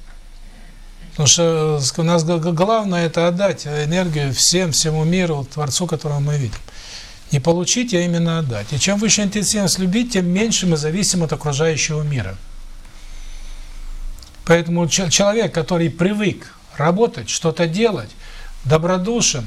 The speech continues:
жи-, к-, тот, кто привык жертвовать, у него обид на судьбу быть не может. Не получилось – еще раз попробуй, второй, тыс-, десятитысячный, нет проблем.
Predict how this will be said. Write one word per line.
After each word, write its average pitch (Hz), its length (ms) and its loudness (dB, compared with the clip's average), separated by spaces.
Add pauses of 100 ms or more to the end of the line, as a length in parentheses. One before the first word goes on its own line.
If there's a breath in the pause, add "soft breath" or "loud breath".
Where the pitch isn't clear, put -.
(120)
жи-, 156 360 0
к-, 156 260 -2
тот, 185 180 -2
кто 190 140 -2
привык 180 280 0
жертвовать, 143 360 0 (440 loud breath)
у 165 40 2
него 190 200 4
обид 196 300 -2
на 196 80 2
судьбу 196 320 0
быть 156 240 -4
не 180 60 -2
может. 151 360 -4 (640 loud breath)
Не 165 80 4
получилось – 247 720 2
еще 202 260 0
раз 208 120 -2
попробуй, 170 640 -4
второй, 165 460 0
тыс-, - 380 -2 (400)
десятитысячный, 170 1000 0
нет 214 220 0
проблем. 208 440 -6